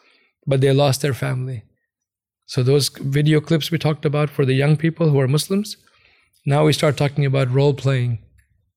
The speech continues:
and video clips of what is it going to be like when Easter comes, when Christmas comes.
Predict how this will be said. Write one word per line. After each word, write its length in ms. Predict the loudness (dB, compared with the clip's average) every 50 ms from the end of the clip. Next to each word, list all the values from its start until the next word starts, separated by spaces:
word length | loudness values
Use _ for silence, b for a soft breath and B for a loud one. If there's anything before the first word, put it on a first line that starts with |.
| _ _ _ _ _ _ _ _ _ _ _ _ _ -4
and 120 | -2 0
video 300 | 2 2 2 2 2 2
clips 480 | 0 0 0 -2 -2 -2 -6 -10 -12 -14 _ _ _ _ _ _ _ _ _ _ _ _ _ _ _ -4
of 280 | -2 -2 -2 -2 -6 -10 _ _ _ _
what 200 | -2 0 0 2
is 180 | 2 2 2 0
it 120 | -2 0
going 200 | 0 0 0 0
to 80 | 0 0
be 160 | 0 0 0
like 340 | 2 0 0 -2 -4 -4 -4
when 320 | -2 0 0 0 -2 -4 -8 _ _ _ _ _ _ 0
Easter 400 | 0 0 0 0 -2 -2 -2 -2
comes, 460 | -2 -2 -2 -2 -4 -6 -8 -12 -18 _ _ _ _ _ _ _ _ _ _ _ _ _ -4
when 140 | -2 -2 0
Christmas 460 | 0 -2 -2 -2 -2 -2 -4 -4 -4
comes. 460 | -6 -10 -12 -12 -12 -16 -16 -18 -18